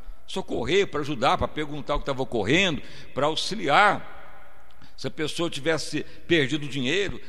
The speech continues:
pra alguém mais rico, oferecer pra ele terra, pra ele voltar a trabalhar. Então é nessa porta que resolvia as questões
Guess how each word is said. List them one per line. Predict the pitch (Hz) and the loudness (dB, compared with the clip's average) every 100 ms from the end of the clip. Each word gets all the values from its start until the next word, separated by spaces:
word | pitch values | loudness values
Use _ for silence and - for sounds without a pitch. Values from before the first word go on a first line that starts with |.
| - | -4
pra | - 147 | 0 2
alguém | 156 135 107 113 170 170 | 2 0 -2 0 0 0
mais | 151 143 110 | 0 -2 -2
rico, | 101 185 214 - 101 - - - - - - | -2 0 0 -2 -4 -4 -6 -6 -6 -6 -2
oferecer | 160 175 156 143 156 | 0 0 -2 -2 -4
pra | 151 | -2
ele | 151 | -2
terra, | - 147 175 139 | 2 4 4 2
pra | 147 | -2
ele | 139 | -4
voltar | 120 127 131 123 | -2 -2 0 0
a | |
trabalhar. | 117 117 113 107 139 160 | 0 0 2 2 0 -2
Então | 156 | -4
é | 180 | -4
nessa | 240 - - | -4 -4 -6
porta | - 185 185 - | 2 2 2 -2
que | 196 | -2
resolvia | 202 196 220 147 160 208 - - - - - - | 0 2 0 2 4 4 2 -4 -8 -6 -6 -4
as | - - | -2 -2
questões | 202 180 - - 185 214 254 302 - | -2 -2 -2 0 0 0 -2 -4 -6